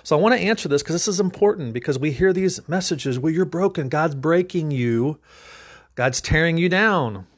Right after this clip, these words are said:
Even, even I, I remember used to, I used to teach this, "God's tearing you down so he can build you up."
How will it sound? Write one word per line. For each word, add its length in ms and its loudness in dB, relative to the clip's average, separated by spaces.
Even, 360 0
even 220 2
I, 220 4
I 100 0
remember 280 0
used 220 -2
to, 100 -10
I 40 -2
used 220 -2
to 60 -8
teach 400 -8
this, 280 -2
"God's 260 -4
tearing 380 2
you 100 2
down 320 2
so 160 -2
he 120 -2
can 300 -4
build 300 0
you 140 -2
up." 280 -4